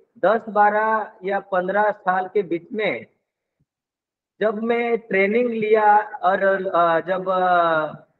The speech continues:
ट्रेनिंग सेशन के दौरान लोगों को पूछा जाता था कि मधुमक्खी की जनसंख्या आपके इलाके में कितनी है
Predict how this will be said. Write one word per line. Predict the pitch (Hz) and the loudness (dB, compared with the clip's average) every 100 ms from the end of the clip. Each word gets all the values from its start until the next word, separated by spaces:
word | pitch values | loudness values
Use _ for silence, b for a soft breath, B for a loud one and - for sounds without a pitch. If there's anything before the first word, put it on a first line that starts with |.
| - | -6
ट्रेनिंग | 185 196 226 | -4 -2 -4
सेशन | - 190 175 202 | -2 -4 -2 -2
के | 202 | -2
दौरान | 196 165 185 196 | -2 0 2 0
लोगों | 180 170 196 | 0 0 0
को | 202 | -2
पूछा | 196 160 147 196 | -4 -6 -2 -2
जाता | 196 175 170 | 0 -2 -2
था | 165 190 | 0 -2
कि | 220 240 262 269 _ _ _ _ _ 156 | -2 -10 -10 -10 _ _ _ _ _ 0
मधुमक्खी | 185 214 233 214 220 247 247 247 | 2 2 0 -4 -6 -6 -4 -4
की | 247 _ 240 247 | -8 _ -6 -4
जनसंख्या | 196 214 226 214 220 220 226 | 0 -2 0 -4 -4 0 0
आपके | 214 185 180 220 | 2 0 0 2
इलाके | 214 214 208 214 | 4 2 -2 -2
में | 220 | -2
कितनी | 214 208 233 208 | -4 -6 -2 0
है | 151 - | 0 -2